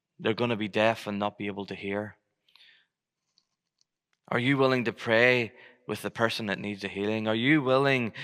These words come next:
to, uh, meet a need of someone that you meet in the street that you know you can meet their needs? You know what? We've been, we've been commanded, "Freely you received this, so freely give it away."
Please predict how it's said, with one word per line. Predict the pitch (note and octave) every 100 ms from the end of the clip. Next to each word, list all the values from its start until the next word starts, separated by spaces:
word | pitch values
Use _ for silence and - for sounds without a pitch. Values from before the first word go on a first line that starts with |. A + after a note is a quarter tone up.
| -
to, | - A2+ A2 G#2 - - -
uh, | - G#2+ G2
meet | A2+ B2+ -
a | G#2+
need | G#2+ B2 B2
of | A2+ G#2
someone | - A#2 A#2+ A#2+ A2
that | G#2 G#2+
you |
meet | G#2 G#2+
in | G2
the | G2
street | - A2 G#2
that | G#2
you | G#2+
know | A2 A#2+
you | A2+
can | - G#2
meet | G2+ G2
their | G#2
needs? | G2 G2+ G#2+ - - _ _ _ _ _ _ _ _ _ _ _ _ _ _ _ _ _ _ _ _ _ _ -
You |
know | B2 A#2+
what? | A#2+
We've | B2 A#2+
been, | A#2 A#2 A2+
we've | A2 A#2+ -
been | A#2+
commanded, | - A#2 G#2+ A#2 B2 A2+
"Freely | - B2+ B2 B2
you | A2 G#2+
received | G#2 G#2 - G#2+ A2+ G#2+
this, | G#2
so | - -
freely | F#2+ A2 G#2+
give | G2 G#2 G2
it |
away." | G2 F#2 G2 G#2+